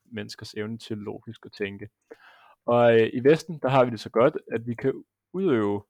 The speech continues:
det at træne logisk tænkning, øh, lige fra tidlig skolegang. Specielt, øh, man kan sige, som jeg sagde før, matematik. Og, øh,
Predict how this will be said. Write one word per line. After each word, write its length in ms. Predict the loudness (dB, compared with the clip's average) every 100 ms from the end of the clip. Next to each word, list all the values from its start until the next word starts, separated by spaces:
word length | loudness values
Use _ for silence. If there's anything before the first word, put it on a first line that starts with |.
| _ _ _ _ -4
det 180 | -2 -2
at 140 | -12
træne 480 | -10 -6 -6 -6 -10 _ _ -10
logisk 360 | -10 -10 -16 -10
tænkning, 400 | -10 -10 -16 -18 _ _ _ _ _ -10
øh, 320 | -6 -6 -8 -12 -12
lige 200 | -4 -4
fra 140 | -2 -6
tidlig 300 | -4 -4 -6
skolegang. 480 | -6 -6 -4 -6 -8 _ _ _ _ _ _ -20
Specielt, 580 | -16 -4 0 0 -2 -16
øh, 180 | -16 -20 _ _
man 140 | -16
kan 60 | -16
sige, 220 | -14 -14 _
som 140 | -18 -16
jeg 80 | -8
sagde 180 | -8
før, 240 | -2 0 0
matematik. 580 | -4 -8 -6 -6 -6 -16 _ _ -20 _ _ _ _ _ _
Og, 360 | 0 4 6 6
øh, 200 | 6